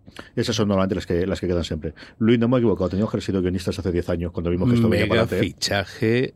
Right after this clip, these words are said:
Speaker 2: me parece el mega fichaje. Jonathan Nolan me parece uno de los grandes creadores contemporáneos. O sea, no tiene película o serie mala.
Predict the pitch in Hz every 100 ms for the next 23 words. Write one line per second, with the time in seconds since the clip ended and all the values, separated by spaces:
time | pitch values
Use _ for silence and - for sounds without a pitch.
0 | - 98 85 85 - 107 95 92 104 -
1 | 117 - 95 - 82 80 98 98 95 92
2 | 87 95 113 98 90 90 87 87 82 80
3 | 76 90 92 - 87 80 82 - 87 82
4 | 82 76 85 85 - - 85 80 78 80
5 | 85 - 85 90 - 85 80 - 92 92
6 | 90 82 - 76 80 82 101 92